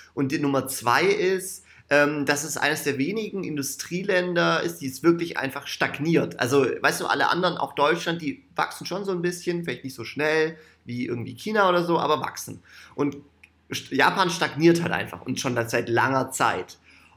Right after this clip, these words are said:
Und, ähm, und das mit dem Stagnieren, das, äh, hab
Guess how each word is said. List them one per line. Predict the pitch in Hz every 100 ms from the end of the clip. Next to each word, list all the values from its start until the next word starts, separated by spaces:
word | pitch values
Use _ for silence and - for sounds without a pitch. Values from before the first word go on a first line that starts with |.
| _
Und, | 143 139 139 139 135 -
ähm, | 139 135 131 131 131 131 113 - _ _ _ _ -
und | 165
das | 165
mit |
dem | 170
Stagnieren, | 170 143 156 240
das, | 233 - -
äh, | 127 - 139 -
hab | -